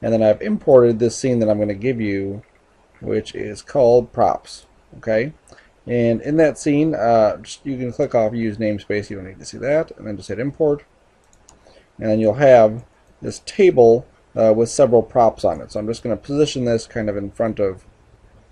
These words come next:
Andy a bit, like that. I'm gonna bring my Andy up to ground level. Oops. There we go. And,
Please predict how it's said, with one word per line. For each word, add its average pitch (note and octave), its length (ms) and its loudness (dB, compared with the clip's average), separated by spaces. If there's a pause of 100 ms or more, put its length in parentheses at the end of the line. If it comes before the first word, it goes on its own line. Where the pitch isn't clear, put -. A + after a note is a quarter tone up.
(360)
Andy G2+ 260 -6
a F#2+ 120 -8
bit, D#3 420 -8 (160)
like - 200 -20
that. - 320 -10 (840)
I'm B2 40 -6
gonna A2 80 -4
bring B2 180 0
my G#2+ 80 4
Andy A2+ 400 0
up G#2+ 160 0
to G#2+ 260 -4
ground G2+ 320 0
level. B2 380 -4 (1160)
Oops. - 360 -20 (1900)
There - 140 -20
we - 60 -18
go. - 180 -12 (680)
And, B2 380 2